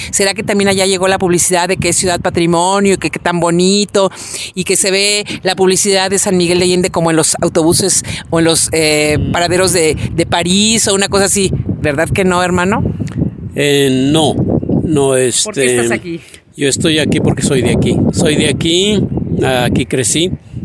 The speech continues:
Speaker 2: Aquí mis papás vivieron, mi familia aquí está. Vengo de vacaciones por dos meses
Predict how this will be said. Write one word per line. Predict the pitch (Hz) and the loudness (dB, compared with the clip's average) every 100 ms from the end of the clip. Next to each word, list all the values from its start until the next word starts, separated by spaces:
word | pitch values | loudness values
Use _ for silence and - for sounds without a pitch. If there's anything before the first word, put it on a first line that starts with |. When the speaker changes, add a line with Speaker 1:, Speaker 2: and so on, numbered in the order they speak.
| - - 143 | -10 -8 -6
Speaker 2:
Aquí | 135 117 - 135 139 139 135 | -4 -4 -2 -2 0 2 2
mis | 123 117 110 | 2 2 0
papás | - 123 113 - | 0 0 0 0
vivieron, | 113 127 135 139 | -2 0 0 2
mi | 123 | 0
familia | 120 120 123 135 | -2 -2 0 0
aquí | 120 110 | -2 -4
está. | - 139 147 | -2 -2 0
Vengo | - - - - - 127 123 123 117 | 0 0 0 -2 0 0 2 2 2
de | 117 | 2
vacaciones | 113 113 123 - 147 151 175 - | 0 0 0 0 0 2 2 0
por | - 127 | -4 0
dos | 127 | 0
meses | 123 147 131 185 190 | 2 0 2 2 0